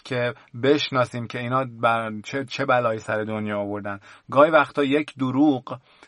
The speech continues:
اونقدر تکرار می‌شه، اونقدر بزرگ جلوه داده می‌شه، اونقدر توی رسانه ها میفته و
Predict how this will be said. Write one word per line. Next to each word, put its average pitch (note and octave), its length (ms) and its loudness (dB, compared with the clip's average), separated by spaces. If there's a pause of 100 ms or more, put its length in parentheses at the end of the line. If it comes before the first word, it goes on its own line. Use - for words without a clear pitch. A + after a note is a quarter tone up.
(260)
اونقدر D3 800 4
تکرار C#3+ 520 2
می‌شه، B2+ 260 -4
اونقدر C3+ 520 4
بزرگ C3 500 -2
جلوه B2 340 -2
داده A#2+ 240 -2
می‌شه، A#2+ 220 -4
اونقدر B2+ 400 0
توی C#3+ 160 -4
رسانه B2 440 -2
ها A#2+ 140 -2
میفته B2 420 -4
و A#2 180 6